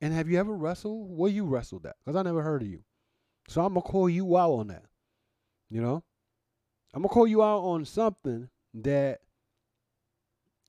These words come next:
that a dirt sheet guy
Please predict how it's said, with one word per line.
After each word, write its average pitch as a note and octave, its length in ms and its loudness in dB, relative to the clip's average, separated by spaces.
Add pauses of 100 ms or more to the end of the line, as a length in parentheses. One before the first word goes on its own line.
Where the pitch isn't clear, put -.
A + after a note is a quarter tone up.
(100)
that D#3+ 360 0 (120)
a D3+ 300 -4
dirt G#3 360 0
sheet F3+ 380 -6 (120)
guy B2 480 -2